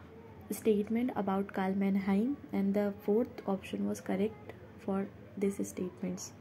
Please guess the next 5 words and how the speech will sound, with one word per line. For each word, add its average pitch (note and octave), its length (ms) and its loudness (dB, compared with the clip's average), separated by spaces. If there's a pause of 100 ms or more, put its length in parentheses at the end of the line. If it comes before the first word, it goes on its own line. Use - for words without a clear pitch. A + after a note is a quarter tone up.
(540)
Question G#3 240 -4
number A3 160 2
twenty A3+ 540 2 (380)
was G3+ 460 4 (100)
array-, G3+ 460 2